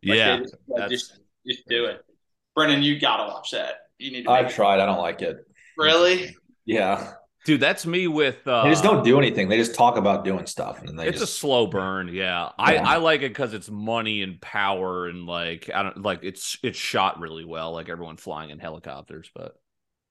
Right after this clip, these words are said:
Speaker 1: All right. Um, this is kinda crazy. A photographer in the U K, um, refused a prestigious award he won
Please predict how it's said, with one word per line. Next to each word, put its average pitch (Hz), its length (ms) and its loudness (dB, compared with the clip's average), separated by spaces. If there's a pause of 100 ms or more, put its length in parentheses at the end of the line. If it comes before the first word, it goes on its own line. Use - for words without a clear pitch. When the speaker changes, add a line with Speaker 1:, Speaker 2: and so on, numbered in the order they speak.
(1800)
Speaker 1:
All 107 140 -10
right. 104 380 -8
Um, 127 520 0 (400)
this - 160 -8
is - 440 -10
kinda - 240 -6
crazy. 117 560 -6
A 120 220 -2
photographer 160 1160 -2 (760)
in 135 160 -4
the 123 80 -4
U 127 280 -2
K, 113 540 0
um, 101 520 -4 (340)
refused 131 800 -4
a 123 80 -2
prestigious 131 720 -4
award 120 420 -4
he 117 140 -10
won 113 480 -8